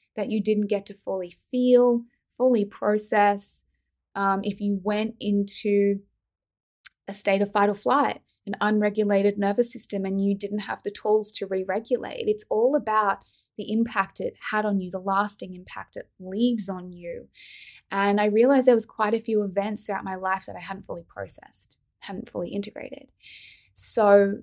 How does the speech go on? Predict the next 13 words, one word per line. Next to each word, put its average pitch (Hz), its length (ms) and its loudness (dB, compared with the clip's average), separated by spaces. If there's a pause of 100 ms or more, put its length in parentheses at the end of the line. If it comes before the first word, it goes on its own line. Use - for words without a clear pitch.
that's 202 240 -4
what - 100 -4
we 220 80 0
did 220 140 4
the 214 80 -2
work 220 240 -4
around. 185 440 -2
And 196 280 -2
I'm 196 140 -4
still 254 280 2
working 208 360 0
with 214 160 -10
her. 254 180 -2